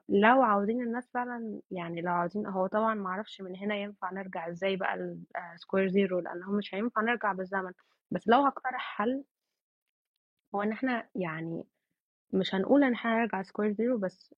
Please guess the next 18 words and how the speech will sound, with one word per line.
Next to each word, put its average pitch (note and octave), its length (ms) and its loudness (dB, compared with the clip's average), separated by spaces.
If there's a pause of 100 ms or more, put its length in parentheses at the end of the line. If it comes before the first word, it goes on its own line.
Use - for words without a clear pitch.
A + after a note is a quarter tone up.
(140)
where A3+ 240 4 (100)
we A3 40 -2 (100)
go A#3 60 -2
from G3 300 -10
here، F#3+ 400 -6 (600)
إن F#3 180 -2
الخط G3 400 -2
البداية G#3 480 0
دلوقتي F#3+ 720 -2
إحنا A#3+ 380 -4 (340)
عرفنا A3 420 2
إن G#3 100 0
إحنا A3+ 200 -4
لمّا A3+ 300 0
بدأنا G3+ 460 -2
نتناقش G#3+ 440 -4
الأول C#4 440 -4
كان F#3 160 -2